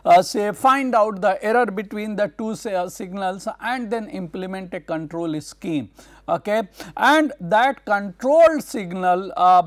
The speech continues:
uh, uh, is again a digital signal. Okay, so, uh, you require a digital, uh, uh, to analog converter, uh, over here,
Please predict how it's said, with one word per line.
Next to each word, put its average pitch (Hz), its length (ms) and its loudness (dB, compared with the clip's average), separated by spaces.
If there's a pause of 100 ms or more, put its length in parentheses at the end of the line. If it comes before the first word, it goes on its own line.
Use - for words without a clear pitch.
uh, 170 320 6 (100)
uh, 165 320 6 (380)
is 190 200 -6 (100)
again 202 540 -6
a 185 140 -6
digital 196 540 -4
signal. 220 480 -2 (280)
Okay, 254 340 2 (100)
so, 226 440 -2
uh, 190 260 6
you 202 300 -2
require 233 580 0
a - 20 -2
digital, 202 600 -2
uh, 190 340 6 (280)
uh, 180 220 8
to 208 360 -6
analog 262 600 0
converter, 220 680 4
uh, 180 280 6
over 175 640 2
here, 226 420 0